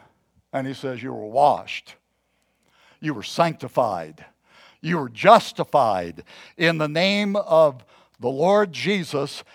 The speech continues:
and by the Spirit of our God." We were a lot of different things, weren't we?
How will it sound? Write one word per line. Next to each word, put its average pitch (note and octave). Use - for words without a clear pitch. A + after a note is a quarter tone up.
and C#3
by C#3+
the B2
Spirit D#3+
of D#3+
our D#3+
God." C3+
We F3+
were F3+
a D#3
lot F3
of D#3+
different D#3
things, C3
weren't C3+
we? G2